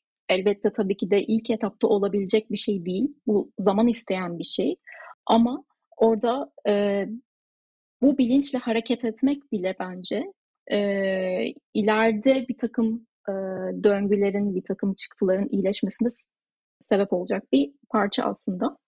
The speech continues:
Yani demek istediğim bence, e, daha çok içeride olan biten, e, düzeni sağlamak,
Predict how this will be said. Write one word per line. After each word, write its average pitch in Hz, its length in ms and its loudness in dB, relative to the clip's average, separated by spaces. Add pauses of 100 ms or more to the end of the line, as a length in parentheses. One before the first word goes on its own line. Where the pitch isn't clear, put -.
(640)
Yani 202 320 2
demek 208 240 2
istediğim 196 500 -2
bence, 208 440 0 (580)
e, 196 40 6 (600)
daha 233 220 4
çok 233 400 -2 (200)
içeride 208 460 0
olan 202 340 0
biten, 214 460 -4 (400)
e, 196 40 2 (520)
düzeni 202 360 2
sağlamak, 190 800 -2